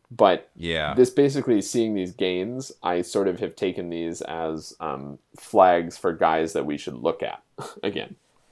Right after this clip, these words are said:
Speaker 1: Like anyone,
Speaker 2: Yeah.
Speaker 1: anyone who appears on this list, I'm immediately skeptical about what caused the model to say that there should be this big of a jump with one more year of data.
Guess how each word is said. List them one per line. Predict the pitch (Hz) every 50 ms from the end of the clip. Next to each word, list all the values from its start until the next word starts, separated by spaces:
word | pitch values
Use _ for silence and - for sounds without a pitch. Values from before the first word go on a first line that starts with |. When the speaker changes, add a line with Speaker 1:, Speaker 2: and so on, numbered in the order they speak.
| _ _ _ _ _ - _
Speaker 1:
Like | 104 107 -
anyone, | - 147 180 202 185 151 - -
Speaker 2:
Yeah. | 90 98 110 123 117 95
Speaker 1:
anyone | 147 180 220 220 196
who | 165 165 156
appears | 139 - - 131 123 127 127
on | 135 117 107
this | 95 90 -
list, | 92 85 80 85 117 - - -
I'm | - 98 98 95
immediately | 92 95 101 107 113 117 113 92 87 92
skeptical | 87 - - - - - 104 95 - - - 107 - - 123 117 117 120 - - _
about | 92 87 85 82 76 78 78 76 71 _ _ _ _ _ _ _ _ _ _ _ _ _ _ _ _ _ _ _ _ _ _ _ _ _ 104 104
what | 98 101 98 - - - -
caused | - - - 95 87 87 85 92 107 110 - -
the | 98 87
model | 82 85 87 85 85 85 82 78 78 78
to | - - 82
say | - - 95 85
that | 78 76 71
there | - 76
should | 76 - - 85
be | 85 80
this | 76 78 78
big | - - 78 71
of | 65
a | 60
jump | - - - - - - _ _ _ _ _
with | - - -
one | 90 87 85 78 78
more | 80 76 69 73
year | 76 76 71 67
of | - -
data. | - 62 53 -